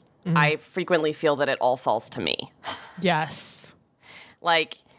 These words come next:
Speaker 2: all the things that need to get done, all the
Speaker 1: The laundry.
Speaker 2: tasks. Yeah, the laundry, the groceries, the bills, the taxes,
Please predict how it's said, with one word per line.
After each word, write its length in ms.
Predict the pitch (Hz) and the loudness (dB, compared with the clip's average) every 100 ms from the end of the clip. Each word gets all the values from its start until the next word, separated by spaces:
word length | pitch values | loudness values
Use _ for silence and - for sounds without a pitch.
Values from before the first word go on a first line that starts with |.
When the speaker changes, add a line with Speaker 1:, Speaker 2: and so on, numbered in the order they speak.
| _ | _
Speaker 2:
all 200 | 170 196 | 2 4
the 120 | 196 | 2
things 280 | 226 214 196 | 0 0 2
that 100 | 190 | 2
need 200 | 175 180 | 0 -2
to 60 | 175 | -2
get 200 | 185 - | -2 2
done, 480 | 135 104 113 110 117 _ _ _ - | 2 2 0 -4 -10 _ _ _ -2
all 160 | 151 170 | 0 2
the 100 | 185 | 2
Speaker 1:
The 80 | 165 | 4
laundry. 540 | 139 113 - 160 156 | 4 4 2 0 2
Speaker 2:
tasks. 340 | 180 - - - _ _ - | 0 -4 -14 -20 _ _ -2
Yeah, 260 | 311 147 | 2 2
the 140 | 131 175 | 2 0
laundry, 380 | 190 196 190 180 | 0 0 -2 -4
the 80 | |
groceries, 480 | 170 165 165 165 147 | 2 2 4 0 -2
the 80 | 170 | -4
bills, 460 | 160 156 147 139 135 | 0 2 2 -2 -6
the 100 | 151 | -4
taxes, 1040 | 165 143 - - 135 127 123 120 - - | 0 0 0 0 2 2 0 -6 -10 -14